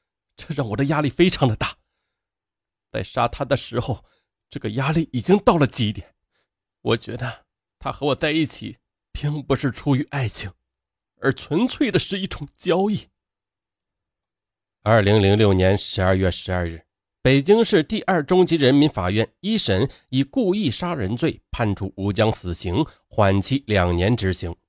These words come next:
剥夺政治权利终身。吴江用双手掐死了女友，掐断了困扰自己的物质爱情，同时也掐掉了自己的前程。二零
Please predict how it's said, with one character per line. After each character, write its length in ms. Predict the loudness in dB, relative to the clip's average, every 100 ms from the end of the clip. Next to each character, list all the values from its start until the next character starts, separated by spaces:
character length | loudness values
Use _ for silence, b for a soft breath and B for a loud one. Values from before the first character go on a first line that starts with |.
| _ 2
剥 180 | 4
夺 180 | 4 2
政 200 | 2 0
治 120 | 0
权 200 | -2 -4
利 100 | -6
终 180 | -6 -8
身。 220 | -6 -8 -10 _ _ _ _ _ _ _ _ _ _ _
吴 180 | 0 2
江 240 | 6 6
用 160 | 6 4
双 320 | 6 6 6
手 320 | 4 0 0
掐 320 | -2 -4 -4 -2
死 100 | -2
了 140 | -2
女 220 | -2 -4
友， 180 | -8 -14 _ _ _ -10
掐 260 | -2 0
断 180 | 4 6
了 120 | 6
困 240 | 2 2 4
扰 160 | 4 4
自 220 | 2 2
己 160 | 2
的 80 | -2
物 280 | 2 4 4
质 120 | 2 -2
爱 180 | -4
情， 240 | -2 -4 -4 B B
同 320 | -4 2 4 2
时 400 | 2 4 2 0
也 120 | -4
掐 320 | -4 -2 0 2
掉 200 | 2 2
了 100 | 0
自 240 | 0 -2
己 140 | -2
的 100 | -4
前 400 | -4 -8 -10 -8
程。 180 | -8 -10 _ _ _ _ _ _ _ _ _ _ _ _ _ _ _ _ _ _ 2
二 220 | 4 4
零 180 | 2